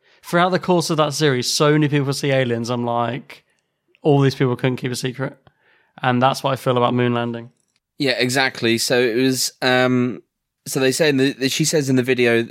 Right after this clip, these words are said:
Speaker 2: no, sorry, he said in the video that nasa would have to swear over four hundred thousand nasa employees to secrecy, and that's, that's just nasa.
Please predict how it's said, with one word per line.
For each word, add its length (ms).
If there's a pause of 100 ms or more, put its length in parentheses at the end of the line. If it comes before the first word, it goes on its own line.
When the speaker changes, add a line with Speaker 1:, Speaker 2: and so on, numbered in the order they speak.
Speaker 2:
no, 300
sorry, 260
he 180
said 260
in 80
the 60
video 320
that 180
nasa 380
would 140
have 240
to 80
swear 520 (720)
over 420
four 320
hundred 560
thousand 1040 (520)
nasa 440
employees 800 (200)
to 240
secrecy, 520
and 100
that's, 200
that's 320
just 240
nasa. 460